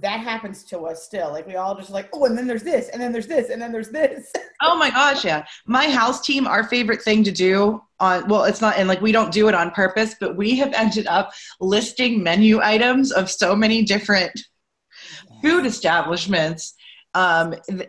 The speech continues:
Speaker 2: in our games and in our scenes that our coach is like, "Well, here we go again. Like, here's the entire menu of Taco Bell," you know?
Speaker 1: <laughs>
Speaker 2: Um, which is re-, a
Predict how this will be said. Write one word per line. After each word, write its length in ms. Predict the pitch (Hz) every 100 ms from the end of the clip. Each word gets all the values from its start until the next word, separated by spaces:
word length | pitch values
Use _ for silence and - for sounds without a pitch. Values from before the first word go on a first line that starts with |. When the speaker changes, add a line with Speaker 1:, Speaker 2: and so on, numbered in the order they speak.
| -
Speaker 2:
in 140 | 214
our 160 | 202 185
games 340 | 185 190 190
and 100 | 185
in 140 | 180
our 140 | 175 165
scenes 360 | - 180 180 165
that 120 | 160
our 140 | 160
coach 260 | 160 165 165
is 140 | 156
like, 160 | 165 165
"Well, 120 | 165
here 240 | 170 165
we 140 | 156 160
go 220 | 175 165
again. 320 | 151 143 147
Like, 180 | 151 151
here's 280 | - 156 147
the 140 | 160
entire 420 | 156 165 160 151 151
menu 340 | 151 160 147
of 80 | 151
Taco 400 | - 190 165 156
Bell," 400 | 143 120 123 208 -
you 140 | 196
know? 340 | 185 165 175 185
Speaker 1:
<laughs> 40 | - - _ _ - -
Speaker 2:
Um, 560 | 208 185 175 175 185 - _ _ _
which 220 | 208 233
is 140 | 214 190
re-, 120 | 220
a 140 | 202